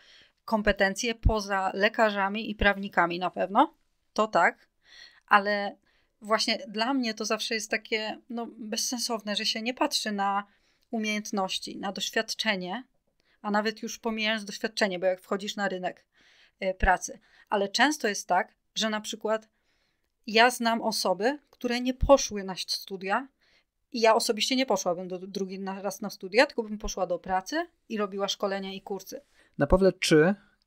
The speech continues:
Speaker 2: ciążą zarzuty popełnienia trzydziestu przestępstw, z których dwanaście dotyczy wystawień, y, wys-, wzięcia łapówek za, y, za
Speaker 1: Certyfikaty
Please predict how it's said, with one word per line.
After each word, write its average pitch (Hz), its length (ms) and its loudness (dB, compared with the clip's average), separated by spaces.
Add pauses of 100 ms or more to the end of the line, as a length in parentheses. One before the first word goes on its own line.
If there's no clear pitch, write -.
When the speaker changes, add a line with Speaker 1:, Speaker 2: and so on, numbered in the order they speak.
(340)
Speaker 2:
ciążą 165 600 2
zarzuty 151 680 2
popełnienia 143 640 4 (300)
trzydziestu 156 720 2
przestępstw, - 760 2 (880)
z - 140 -8
których 214 320 2
dwanaście 147 460 4
dotyczy 143 400 4
wystawień, 131 800 2
y, 135 380 0
wys-, 135 300 -6 (640)
wzięcia 165 340 4
łapówek 143 440 6
za, 127 640 0 (720)
y, 131 40 -8
za 135 80 2
Speaker 1:
Certyfikaty 151 320 6